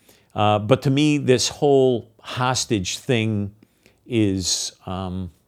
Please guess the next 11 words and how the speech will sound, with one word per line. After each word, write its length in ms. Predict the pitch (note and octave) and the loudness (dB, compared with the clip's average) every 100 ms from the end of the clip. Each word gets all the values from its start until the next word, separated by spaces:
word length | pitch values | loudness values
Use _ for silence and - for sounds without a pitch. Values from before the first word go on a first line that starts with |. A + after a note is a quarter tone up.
| _ _ _ _ _ - - _ - | _ _ _ _ _ -20 -20 _ -2
I 60 | B2+ | 2
don't 120 | A#2+ | 2
know. 260 | A2 C#2 B2+ | 2 -4 -2
It, 200 | A#2 A#2+ | -2 0
it, 280 | A2 A2 G#2+ | -2 -4 -8
it, 240 | G#2 A2 | -8 -4
there's, 260 | A2+ G2+ - | -4 -4 -4
there's 200 | B2+ - | -4 0
something 300 | D#3 C#3+ A2+ | 0 0 -2
about 320 | G#2 G#2+ | 2 0
it 100 | D#2+ | 0